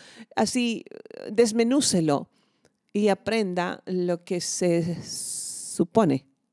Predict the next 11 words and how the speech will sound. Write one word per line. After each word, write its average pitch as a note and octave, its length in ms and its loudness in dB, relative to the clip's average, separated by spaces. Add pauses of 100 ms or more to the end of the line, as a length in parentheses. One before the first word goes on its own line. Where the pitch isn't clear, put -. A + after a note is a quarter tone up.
(140)
y F3 100 -6
se F3 160 -2
asegura, E3 560 0 (580)
más F#3+ 160 -2
bien, C#3 220 0
se F#3+ 100 2
asegura D3+ 500 0 (640)
de F#3 260 -2
que E3 140 -2
Dios G#3 400 0
hace D#3+ 480 0